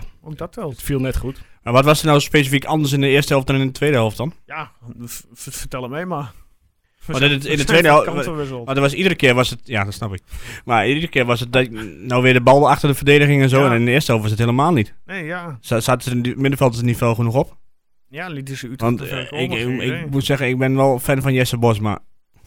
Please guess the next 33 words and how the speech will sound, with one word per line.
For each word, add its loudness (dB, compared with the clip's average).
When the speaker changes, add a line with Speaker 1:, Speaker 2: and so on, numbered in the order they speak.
Speaker 1:
Ja, -12
je -8
Speaker 2:
Was -4
Speaker 1:
zei 0
Speaker 2:
niet, -2
hè? -2
Speaker 1:
gisteren -4
in -8
de -6
app -6
van, -12
"Goh, -14
waar -12
speelt -10
hij -14
slecht?" -6
Speaker 3:
Ja, 2
Speaker 1:
Hè? -12
Speaker 3:
jezus. -4
Speaker 2:
Ja, -8
weet, -6
weet, -4
ja, -6
ik, -14
ik -18
kom -10
dan -6
toch -6
een -10
beetje -4
terug -6
op, -4
eh, -4